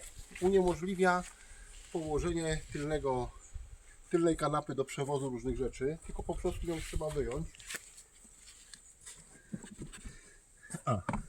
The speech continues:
zablokowana, trzeba ją zwolnić i pociągnąć do siebie.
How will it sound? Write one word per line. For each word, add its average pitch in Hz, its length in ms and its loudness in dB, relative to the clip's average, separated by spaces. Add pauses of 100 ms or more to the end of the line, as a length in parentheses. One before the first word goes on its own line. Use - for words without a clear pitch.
(880)
zablokowana, 156 840 4 (340)
trzeba 147 280 4
ją 117 300 2
zwolnić 165 560 4 (1700)
i 220 120 8
pociągnąć 131 520 4
do 147 80 6
siebie. - 440 -2